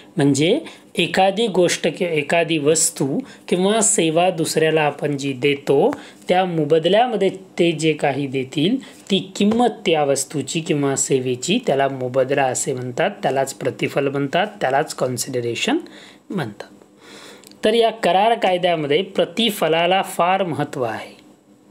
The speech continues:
काही कायदेतज्ञांनी प्रतिफलास कराराचा आत्मा असे देखील म्हटलेले आहे.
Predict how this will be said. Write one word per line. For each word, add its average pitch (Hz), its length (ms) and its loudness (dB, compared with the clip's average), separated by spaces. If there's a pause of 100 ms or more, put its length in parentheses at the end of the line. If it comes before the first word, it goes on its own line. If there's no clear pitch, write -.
(800)
काही 190 280 0
कायदेतज्ञांनी 175 960 2
प्रतिफलास 180 880 0
कराराचा 180 640 0
आत्मा 147 460 0
असे 147 400 0
देखील 160 320 -2
म्हटलेले 131 500 -2
आहे. 117 280 -4